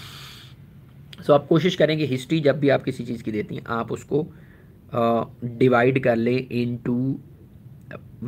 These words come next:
मतलब, parts, into portions, into decades। तो जो बलूचिस्तान की insurgency है, उसको भी आप तीन, चार या पाँच, छः में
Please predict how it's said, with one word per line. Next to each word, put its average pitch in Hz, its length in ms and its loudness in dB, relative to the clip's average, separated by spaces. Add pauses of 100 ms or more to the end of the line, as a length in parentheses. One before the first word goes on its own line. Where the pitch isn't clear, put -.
(380)
मतलब, 123 340 0 (460)
parts, 113 480 2
into 123 300 -6
portions, 117 640 -2 (720)
into 127 220 0
decades। 110 680 -2 (480)
तो 147 100 4
जो 147 120 4
बलूचिस्तान 151 520 2
की 151 80 0
insurgency 131 580 0
है, 131 60 6
उसको 135 400 0
भी 123 160 -2
आप 113 360 0 (520)
तीन, 135 240 0
चार 120 260 4
या 120 120 2
पाँच, 117 340 -4
छः 107 260 -2
में 143 200 -2